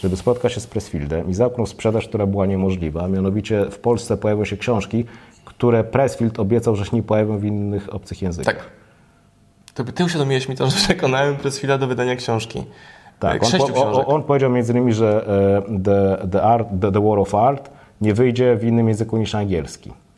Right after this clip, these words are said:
Speaker 1: i wyjdzie po polsku. Prawda? Pojechałeś,
Speaker 2: Tak.
Speaker 1: spotkałeś się z nim, przebyłeś z nim piątkę, on zobaczył, że jesteś gościem.
Speaker 2: Zaangażowanie.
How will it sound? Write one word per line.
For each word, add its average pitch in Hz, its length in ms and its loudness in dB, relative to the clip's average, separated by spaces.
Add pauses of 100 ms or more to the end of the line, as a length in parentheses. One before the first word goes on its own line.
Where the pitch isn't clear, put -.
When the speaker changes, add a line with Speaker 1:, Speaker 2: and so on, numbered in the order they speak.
(140)
Speaker 1:
i 95 80 -4
wyjdzie 101 260 0
po 90 120 -6
polsku. 73 460 -12 (180)
Prawda? 104 240 0
Pojechałeś, 120 680 2 (300)
Speaker 2:
Tak. 110 100 0
Speaker 1:
spotkałeś 127 520 0
się 123 80 2
z 110 100 -4
nim, 160 140 0
przebyłeś 120 320 2
z 104 60 -4
nim 101 120 0
piątkę, 123 400 2
on 131 160 2
zobaczył, 120 600 2
że 113 100 2
jesteś 117 260 0
gościem. 123 340 2
Speaker 2:
Zaangażowanie. 113 600 0